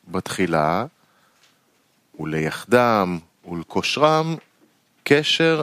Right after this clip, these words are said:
אמיץ יחד, שהוא על ידי היותם בדרך קווים. כי אז יש חסד וגבורה,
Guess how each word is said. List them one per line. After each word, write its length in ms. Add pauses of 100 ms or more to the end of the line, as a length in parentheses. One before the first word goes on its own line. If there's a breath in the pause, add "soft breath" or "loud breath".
(120)
אמיץ 440
יחד, 420 (1400 soft breath)
שהוא 400
על 80
ידי 640 (140)
היותם 840 (260)
בדרך 640
קווים. 500 (1600)
כי 200
אז 500 (120)
יש 680
חסד 800
וגבורה, 800